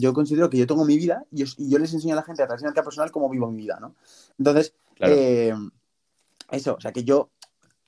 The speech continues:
Speaker 1: cuando digo esto de que, de lo de trabajar, de los mantras y por ahí, no, no estoy diciendo porque yo no trabaje. De hecho, trabajo muchísimo. De hecho, no me fijo en la, en la hora en la que estoy terminando de trabajar,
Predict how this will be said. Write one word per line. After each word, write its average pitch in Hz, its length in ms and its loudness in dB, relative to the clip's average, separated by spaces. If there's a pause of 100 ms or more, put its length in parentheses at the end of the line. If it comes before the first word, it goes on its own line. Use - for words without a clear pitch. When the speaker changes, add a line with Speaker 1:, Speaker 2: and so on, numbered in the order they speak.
Speaker 1:
cuando 135 220 0
digo 139 200 2
esto 170 160 0
de 160 100 -2
que, 151 120 -2
de 143 120 2
lo 139 80 4
de 131 100 0
trabajar, 127 560 -2
de 127 80 -6
los 123 240 -6
mantras 127 240 -10
y - 20 -18
por 120 120 -6
ahí, 143 80 -6
no, 139 260 -18
no 135 240 -14
estoy 156 140 -12
diciendo 147 120 -8
porque 127 180 -10
yo 123 80 -14
no 117 100 -14
trabaje. 113 280 -8
De 120 80 -18
hecho, 131 140 -18
trabajo 131 420 -2
muchísimo. 120 580 -14
De 113 80 -18
hecho, 127 120 -10
no 131 100 -4
me 131 100 -2
fijo 131 240 -4
en 123 60 0
la, 123 80 -2
en 120 140 -16
la 123 80 -2
hora 117 120 -2
en 117 60 -4
la 117 100 -6
que 120 60 -20
estoy 117 200 -12
terminando 120 240 -10
de 113 60 -14
trabajar, 127 400 -4